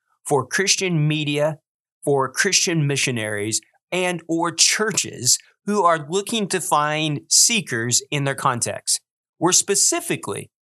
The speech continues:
gonna be talking about social media and how to use marketing principles among both push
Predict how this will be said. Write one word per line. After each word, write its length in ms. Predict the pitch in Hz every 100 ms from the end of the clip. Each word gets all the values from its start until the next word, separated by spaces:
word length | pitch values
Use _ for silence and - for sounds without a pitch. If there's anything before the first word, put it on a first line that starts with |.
| 135
gonna 240 | 151 170
be 100 | 151
talking 340 | 143 147 143 147
about 280 | 127 120
social 520 | - - 170 165 - 147
media 600 | 143 143 135 113 104 104 _ _
and 140 | 156 160
how 220 | 196 247
to 80 | 226
use 320 | 175 175 147
marketing 640 | 139 147 185 190 175 165
principles 680 | - 165 151 131 110 117 - _ _ -
among 340 | 147 143 139
both 300 | 127 135 - -
push 380 | 190 220 -